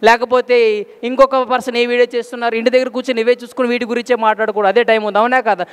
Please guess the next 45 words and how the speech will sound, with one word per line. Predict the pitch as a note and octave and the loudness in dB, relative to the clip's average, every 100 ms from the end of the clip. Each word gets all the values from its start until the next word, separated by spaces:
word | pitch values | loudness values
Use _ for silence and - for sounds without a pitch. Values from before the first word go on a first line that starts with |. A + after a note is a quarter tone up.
| - | 0
మాకు | C4+ D4 | 2 2
అంత | D4+ C4+ | 0 2
time | C#4+ D4 | 2 2
ఉండదు | C#4+ C4 | 2 4
వాళ్ళ | B3 A#3 | 2 0
గురించి | C4 C4 | -4 -4
మాట్లాడుకునే | B3 A#3+ A#3+ B3 | -4 -2 -4 -2
time | A#3+ A#3+ | -2 -2
ఉండదు. | A3+ B3 | -2 0
ఎందుకంటే | B3+ B3+ | 0 0
మాకు | A#3+ A#3+ B3 C4 | 2 0 0 -2
మా | A3 A#3 | 2 0
vision, | A#3+ B3 C4 | 0 -4 -2
మా | A3 A3+ | 4 4
focus, | A#3 A#3+ B3 B3 B3 | 4 -4 -6 -6 -8
మా | F#3+ G3 G#3 A#3+ C#4 F4 _ _ _ _ _ _ _ _ _ _ _ _ _ | -8 0 4 4 2 -2 _ _ _ _ _ _ _ _ _ _ _ _ _
వే | G3 B3+ | 4 4
మాత్రమే | A#3 A3+ A#3+ - D4+ C#4+ C#4+ | 4 -2 -2 -2 0 2 0
ఉంటుంది, | B3 A3 A3+ A3 | -4 -6 -6 -4
మేము | A#3+ | -2
దానిపైనే | G#3 A3 B3+ B3+ B3+ B3 | 2 2 2 -2 -4 -4
focus | A3+ A3 G#3+ G#3+ | -4 -4 -4 -4
చేస్తాం. | G3 F#3 D#3 - | -4 -6 -8 -6
ఈ | C4 | 0
ఖాళీగా | C4 C4 D4 C#4+ | 4 4 2 0
ఉన్న | C#4 | 2
వాళ్ళు | C4+ C4+ | 2 2
మాత్రమే | B3+ B3+ B3+ C#4 | 0 -2 0 -2
వీటిపైన | C4+ B3 A#3+ A3+ | -2 -2 -2 -2
focus | G3+ G3+ G#3 | -2 -2 0
చేస్తారు. | G3+ G#3 A3 | 0 4 4
Yes | C4 | 6
or | F4+ F4+ | 6 6
no? | A3 D3+ - - _ _ _ _ _ - - - | 2 0 -14 -20 _ _ _ _ _ -20 -14 -8
So | G#3+ | -2
my | A3+ | 0
dear | A3+ G3+ | 0 0
friends, | F#3+ D#3+ C#3+ - - | -4 -6 -12 -16 -2
change | C4+ D4 C#4 C4 | 2 2 2 2
your | B3 | 4
mindset | A3+ G3 G#3+ A#3 B3+ A#3+ | 0 -4 -4 -4 -4 -4
and | A3+ A#3 | -4 -2
change | A3+ G#3+ | 0 2
your | G#3+ F3 | 0 -2
vision. | G3 F#3 | -4 -2